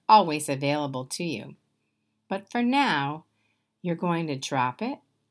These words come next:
and come back to your body. Come back to the room you are in.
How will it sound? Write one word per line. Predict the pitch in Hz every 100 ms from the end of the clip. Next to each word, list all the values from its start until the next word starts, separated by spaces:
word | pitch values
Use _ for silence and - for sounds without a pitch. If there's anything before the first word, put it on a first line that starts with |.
| -
and | 254
come | - 240
back | 185 151 143 -
to | -
your | 139
body. | - - - - - _ _ _ _ _ _ _ _ _
Come | - 170
back | 156 147
to | - -
the | 147
room | 160 202 226 226
you | 202 180
are | 120 139 -
in. | - 151 147 120 143